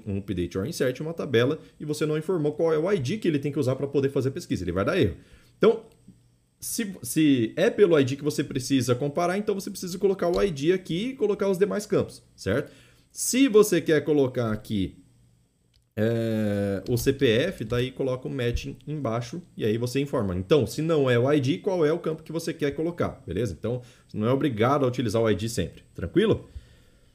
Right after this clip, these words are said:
Vamos lá, Maurício falou assim: ó, quais são os registros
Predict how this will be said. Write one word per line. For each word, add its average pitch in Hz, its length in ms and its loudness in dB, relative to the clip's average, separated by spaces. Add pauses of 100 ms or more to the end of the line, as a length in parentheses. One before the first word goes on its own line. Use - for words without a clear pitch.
(480)
Vamos 139 200 2
lá, 117 120 6
Maurício 190 340 4
falou 202 120 4
assim: 196 140 0
ó, 165 180 4
quais 220 380 2
são 190 420 0
os 170 120 -2
registros 139 720 0